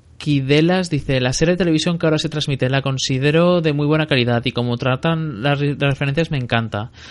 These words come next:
Flash de dos mundos es de los cómics más relevantes de la historia de los mismos, cómo presentan multiverso y empiezan a concurrir en crossovers de estos. La película de Flashpoint la considero de una buena adaptación del cómic, un recuerdo concurrente que me llega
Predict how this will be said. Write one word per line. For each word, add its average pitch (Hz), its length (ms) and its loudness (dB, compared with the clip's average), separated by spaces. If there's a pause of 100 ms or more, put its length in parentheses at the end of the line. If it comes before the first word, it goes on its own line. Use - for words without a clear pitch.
(120)
Flash 143 220 0
de 151 80 4
dos 135 160 -2
mundos 175 320 -2
es 156 100 0
de 147 80 -2
los 139 140 -2
cómics 165 300 -2
más 151 120 -2
relevantes 147 440 -2
de 131 80 -2
la 123 40 -2
historia 160 320 -2
de 156 80 0
los 127 140 -4
mismos, 120 460 -6
cómo 127 200 -4
presentan 131 420 -6
multiverso 131 640 -6
y 165 60 -4
empiezan 139 320 -6
a 147 60 -6
concurrir 143 480 -4
en 143 140 -4
crossovers 147 440 -2
de 117 120 0
estos. - 400 -10 (360)
La - 140 -2
película 139 280 2
de 147 80 2
Flashpoint 156 460 -2
la 156 100 -2
considero 139 440 0
de 160 60 2
una 143 120 0
buena 151 200 2
adaptación 143 360 -2
del 147 140 0
cómic, 117 380 -2
un 127 100 -4
recuerdo 139 720 0
concurrente 131 640 -2
que 160 100 2
me 127 140 0
llega 160 340 0